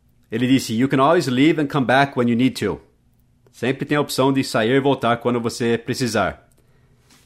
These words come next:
Ele usou essa frase porque é bem comum em inglês. Você viu até pelos meus comentários, né?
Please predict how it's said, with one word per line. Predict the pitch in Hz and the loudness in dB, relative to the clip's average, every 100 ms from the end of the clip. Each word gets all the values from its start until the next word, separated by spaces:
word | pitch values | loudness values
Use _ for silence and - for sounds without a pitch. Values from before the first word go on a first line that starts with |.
| - | -10
Ele | 107 127 | -2 0
usou | 113 131 | 0 0
essa | 139 | 0
frase | 147 127 143 143 | -2 0 0 0
porque | 165 185 | -6 -4
é | |
bem | 156 127 | 0 0
comum | 139 165 117 127 135 | 0 -2 0 0 0
em | 120 139 | 0 0
inglês. | 131 117 110 | 2 2 0
Você | 78 - | -4 -8
viu | 104 104 | -2 0
até | 123 110 117 | 0 0 -2
pelos | 120 131 | -2 -4
meus | 123 120 | -4 -4
comentários, | 147 151 127 107 98 | -2 0 0 0 -2
né? | 127 | -6